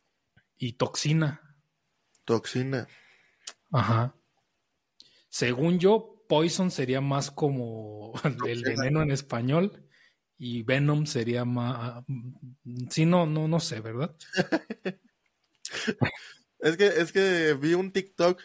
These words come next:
Speaker 2: donde hablaban acerca de eso, güey, que les cagaba que en español no hubiera una diferencia. Este,
Speaker 1: Ajá.
Speaker 2: y yo me quedé pensando en las toxinas.
Speaker 1: Sí, pues toxina.
Speaker 2: Pero después dije, pero pues un veneno son toxinas también.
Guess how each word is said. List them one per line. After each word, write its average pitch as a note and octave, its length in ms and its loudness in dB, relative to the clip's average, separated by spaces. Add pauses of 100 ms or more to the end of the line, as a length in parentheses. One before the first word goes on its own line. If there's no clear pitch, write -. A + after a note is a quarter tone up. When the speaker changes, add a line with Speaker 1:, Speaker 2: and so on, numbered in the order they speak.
(140)
Speaker 2:
donde C#3 200 2
hablaban D3 280 4
acerca D3+ 400 -2
de D#3 100 2
eso, D#3 260 0
güey, C#3+ 180 2
que C3 120 -6
les A#2 160 -2
cagaba C3+ 360 2
que D3+ 80 -8
en C3 60 -4
español B2 380 -2
no D3 80 0
hubiera C#3 260 2
una C#3+ 200 2
diferencia. C#3 720 0 (1120)
Este, A2 320 0
Speaker 1:
Ajá. A2+ 340 0
Speaker 2:
y A#2+ 80 0
yo C3 120 2
me D#3 120 2
quedé A#3 180 -2
pensando D3 440 -2
en D3 60 0
las A2+ 120 -4
toxinas. F#3+ 680 -2 (640)
Speaker 1:
Sí, F3+ 420 6
pues - 180 -4
toxina. D3 380 2
Speaker 2:
Pero A#2+ 920 4
después C3+ 320 -2
dije, D3 200 -4
pero A#2 220 -2
pues - 160 -8
un C#3+ 140 -2
veneno D3 300 0
son D3 180 -4
toxinas D3 460 -4
también. C#3+ 480 -2